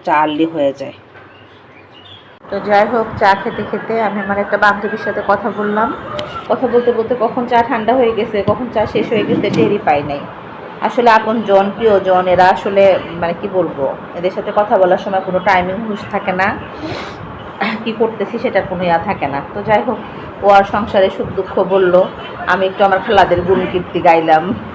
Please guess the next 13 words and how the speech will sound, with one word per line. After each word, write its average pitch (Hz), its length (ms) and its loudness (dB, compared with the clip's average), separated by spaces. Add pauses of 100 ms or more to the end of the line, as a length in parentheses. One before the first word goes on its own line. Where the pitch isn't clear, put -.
(760)
<laughs> 403 1040 -8
তো 262 100 2
যাই 196 260 4
হোক, 226 160 0
অনেকদিন 202 460 0
পর 208 160 6 (160)
দিন 202 140 -4
শেষে 196 280 -6
একটু 208 260 -6 (600)
হালকা 208 300 4
হয়ে 240 220 4
গেলাম। 170 180 4
আব্বু 214 180 2